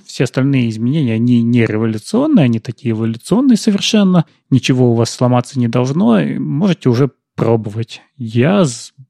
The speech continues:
большим интересом всегда смотрю за такими небольшими изменениями TypeScript'а, потому что неожиданно улучшается типизация в библиотеках вот просто сама по себе.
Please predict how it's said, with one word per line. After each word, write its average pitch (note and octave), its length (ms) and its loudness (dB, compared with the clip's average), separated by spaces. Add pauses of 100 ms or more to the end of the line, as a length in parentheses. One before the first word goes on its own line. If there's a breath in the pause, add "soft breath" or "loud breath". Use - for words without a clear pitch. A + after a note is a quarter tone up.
большим A#2+ 360 -2
интересом A#2 400 -4
всегда A2+ 300 -4
смотрю A2+ 480 -4
за A2 120 -8
такими A#2+ 320 -4
небольшими B2 540 -2
изменениями A#2+ 500 -2
TypeScript'а, C3 540 -4
потому C3 280 -2
что - 220 -6 (160 soft breath)
неожиданно C3+ 680 -2 (180)
улучшается E3 600 -2
типизация B2 600 -6
в A2 40 -10
библиотеках A#2+ 840 -2 (200)
вот A#2+ 240 -6 (200)
просто C3 840 0
сама B2+ 360 -2
по - 140 -14
себе. A#2 480 -2